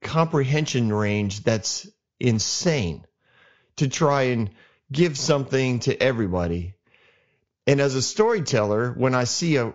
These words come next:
an age range that much, I think, well, s-, you know, as, so I know stories can be relatable regardless. So th-, to me, I'm c-, like, I'm fine. I really am fine.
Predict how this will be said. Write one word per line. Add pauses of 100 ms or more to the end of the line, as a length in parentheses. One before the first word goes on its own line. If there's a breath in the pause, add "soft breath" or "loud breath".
an
age
range
that
much,
I
think,
well,
s-,
you
know,
as, (320)
so
I
know
stories
can
be
relatable
regardless.
So
th-,
to
me,
I'm
c-, (400)
like,
I'm
fine.
I
really
am
fine.